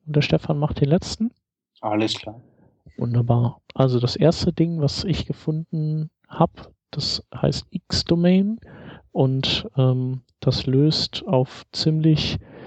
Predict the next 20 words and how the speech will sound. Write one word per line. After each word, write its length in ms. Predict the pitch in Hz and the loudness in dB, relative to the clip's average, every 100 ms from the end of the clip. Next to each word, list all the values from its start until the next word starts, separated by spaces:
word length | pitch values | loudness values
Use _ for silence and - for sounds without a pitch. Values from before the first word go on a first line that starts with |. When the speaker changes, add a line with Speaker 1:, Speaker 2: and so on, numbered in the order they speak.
| - - _ - | -18 -20 _ 0
Speaker 1:
ähm, 460 | 131 127 127 127 127 _ _ _ _ _ _ _ - - | 4 4 2 -2 -6 _ _ _ _ _ _ _ -18 -12
a-, 100 | 202 - | -6 2
äh, 160 | 135 - | 2 2
abgewichste 680 | 160 - 160 151 - - - | -2 0 0 0 -2 0 2
Art 260 | 147 160 | 2 0
und 140 | 139 131 | -2 2
Weise 440 | 131 151 156 156 | 4 4 4 2
das, 460 | 139 131 - - - | 4 0 0 -6 -4
ähm, 240 | 131 127 127 | -4 -4 -4
Cross-Domain-Problem. 1500 | 151 147 - 127 123 123 123 123 - _ - 123 120 123 139 | -2 -2 -2 0 4 4 2 -2 -8 _ -8 0 4 4 2
Also 240 | 127 120 | -4 -4
wenn 100 | 123 | -4
man 180 | 120 120 | -2 0
jetzt 360 | 120 - - - - - | 0 0 -4 -6 -10 -2
Ajax-Calls 1040 | - 147 - - - - 135 131 135 - - - - - - | 2 2 2 -4 -4 0 4 4 4 -2 -10 -14 -16 -14 -10
zu 200 | - 160 | -4 -2
anderen 340 | 143 143 139 | 2 2 2
Domains 500 | 135 131 131 135 - | 2 4 4 2 0
machen 300 | 139 135 139 | 0 0 0
möchte, 440 | 135 139 - 131 | 0 0 4 4